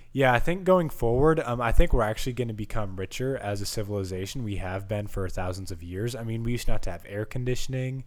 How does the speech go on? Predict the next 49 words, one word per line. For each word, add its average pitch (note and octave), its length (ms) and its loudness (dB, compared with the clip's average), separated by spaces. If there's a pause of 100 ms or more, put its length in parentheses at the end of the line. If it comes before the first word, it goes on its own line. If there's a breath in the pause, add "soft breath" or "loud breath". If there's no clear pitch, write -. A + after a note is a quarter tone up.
(580 loud breath)
We B2 100 -2
used - 160 6
to B2+ 40 6
have A2 180 4
to F#2 100 -2
fight A2+ 340 0
for G2+ 160 -8
land G#2 300 -4
and F#2+ 120 -8
food. A2 340 -4
I A2+ 120 -8
mean, A#2 200 -4
to D#3+ 100 2
be C3+ 120 0
honest, A2 300 0
like, G#2 160 -2
life B2 240 6
has G#2 320 4
been G2 140 0
getting F#2 260 -6
better - 320 -12
for A#2 80 -4
all G2+ 160 -4
of F#2+ 100 -8
civilization. F2 680 -8 (800 soft breath)
And, A#2 320 0
um, G#2+ 580 -2 (500 soft breath)
but A#2 120 4
at A2+ 40 6
the A#2 60 6
same C#3 260 2
time, C3+ 220 2
I B2 60 2
think C#3 260 4
now A2 240 0
we B2+ 120 4
have A2+ 100 0
to A2+ 80 -8
be A2 100 -6
more G#2+ 180 -4
careful G#2 360 -4
about G2 240 -4
what G#2 160 -6
we F#2+ 120 -6
put F#2+ 280 4
in A#2 360 -6
rather G#2 500 -4
than, G2+ 340 -4
um, F#2+ 560 -10